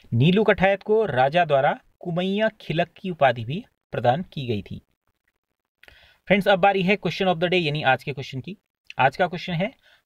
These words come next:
वर्तमान में राज्य में कितने नगर निगम हैं? ऑप्शंस हैं चार, छः, आठ या फिर इनमें से कोई नहीं।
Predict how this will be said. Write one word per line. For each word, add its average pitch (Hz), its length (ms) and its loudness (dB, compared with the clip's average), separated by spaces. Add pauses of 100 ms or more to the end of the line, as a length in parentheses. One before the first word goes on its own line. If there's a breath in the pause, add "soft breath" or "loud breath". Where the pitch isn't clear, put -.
वर्तमान 190 580 2
में 180 200 -2 (160)
राज्य 143 480 2
में 190 160 -4
कितने 180 500 -4
नगर 156 320 2
निगम 127 240 0
हैं? 98 220 -4 (320)
ऑप्शंस 147 340 -6
हैं 214 120 -2 (300)
चार, 139 320 2 (280)
छः, 131 280 -6 (220)
आठ 135 280 0 (320 soft breath)
या 127 140 4
फिर 156 180 -4
इनमें 117 380 -4
से - 240 -2
कोई 131 240 4
नहीं। 92 200 -2